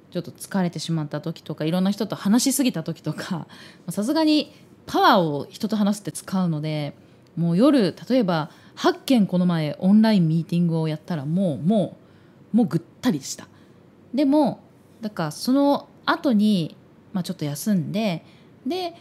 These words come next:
本当に未来の話をたくさんすると、これがまたね、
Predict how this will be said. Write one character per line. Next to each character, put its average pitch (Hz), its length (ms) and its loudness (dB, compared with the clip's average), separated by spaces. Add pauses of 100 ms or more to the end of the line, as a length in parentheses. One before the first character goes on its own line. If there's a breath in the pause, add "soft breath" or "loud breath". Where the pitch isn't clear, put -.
(360 loud breath)
本 285 60 0
当 302 80 -2
に 277 80 4
未 277 100 4
来 240 140 2
の 170 180 0
話 165 400 -6
を 147 140 -6
た - 120 -18
く - 60 -20
さ 208 160 -2
ん 208 60 2
す 208 160 -4
る 214 180 -2
と、 214 560 -2 (300 loud breath)
こ 226 240 -2
れ 240 100 0
が 240 100 0
ま 233 160 0
た 226 140 -2
ね、 214 260 0